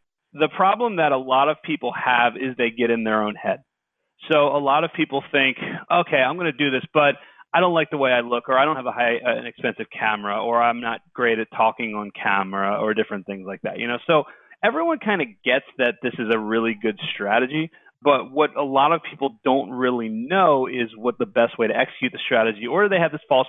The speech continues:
belief that they can't execute it or that it takes a lot of time. So a, a lot of times what I'm having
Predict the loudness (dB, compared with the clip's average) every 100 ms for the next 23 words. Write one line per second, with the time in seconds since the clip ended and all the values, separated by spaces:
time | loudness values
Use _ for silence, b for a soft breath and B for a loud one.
0 | -2 -2 -2 -4 B B 0 0 2 -4
1 | -2 0 0 -2 -4 -6 0 2 2 -2
2 | _ _ _ 0 4 4 2 0 -4 -2
3 | 0 0 -2 -8 -10 -14 _ b -10 2
4 | 4 4 0 -2 0 2 2 2 -2 0
5 | -2 2 0 0